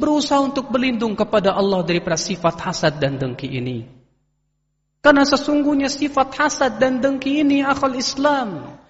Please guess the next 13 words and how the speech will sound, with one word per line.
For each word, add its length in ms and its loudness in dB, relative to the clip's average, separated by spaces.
seringkali 800 0
mer-, 220 0
merusak 560 0
amalan 480 2
seorang 400 -4
hamba. 640 -4
Berusaha 560 2
ia 240 0
mencintai 800 -2
dan 160 -4
menyukai 560 0
untuk 240 -4
saudaranya 1120 0